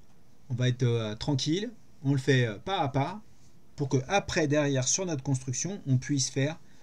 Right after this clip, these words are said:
notre petit personnage. Alors du coup, c'est ça qui est intéressant, c'est que, que ça soit un mec ou une nana, euh, ce qui va différencier, euh, ce principe, c'est que, euh, euh, on va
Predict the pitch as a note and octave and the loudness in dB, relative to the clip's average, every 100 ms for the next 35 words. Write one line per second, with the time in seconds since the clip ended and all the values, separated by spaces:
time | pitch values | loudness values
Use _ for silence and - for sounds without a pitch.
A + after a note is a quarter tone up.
0 | - - - - D3 C3+ C#3 B2+ C#3 C3 | -18 -18 -10 2 2 4 0 0 0 -2
1 | - A2 G#2+ - A#2+ B2+ C3 A#3+ D3+ D#3+ | 0 -4 -8 -4 2 2 2 0 0 0
2 | C3+ B2+ B2+ A2+ B2 G#3 D3+ B2+ A2 - | 2 2 2 0 0 -2 -2 -2 -4 -6
3 | - - - D#3 D3+ D#3 E3+ D3 C#3+ D#3+ | -18 -18 -4 -2 2 2 2 2 2 2
4 | C#3 C3 B2 A#2+ C#3 G#3 - - - - | 2 4 4 4 0 -2 -12 -18 -18 -14
5 | G#2+ G#2+ - C#3+ C#3 C3+ G4 - C3+ - | -10 -8 0 4 4 6 6 6 4 2
6 | D3 C3 F#2+ - A2+ - A#2+ G#3+ A3 - | 2 0 -4 -8 -6 -4 -4 -4 -8 -16
7 | - - - - - C3 D3+ F#3 D3+ A#2+ | -18 -18 -20 -8 0 2 4 6 8 6
8 | A#2 C3 A#2+ A2 G#2 G2+ G2 - - - | 4 -2 0 2 0 -2 -6 -12 -16 -18
9 | - C3+ C3+ C#3 D#3+ F#3 | 0 4 6 6 4 0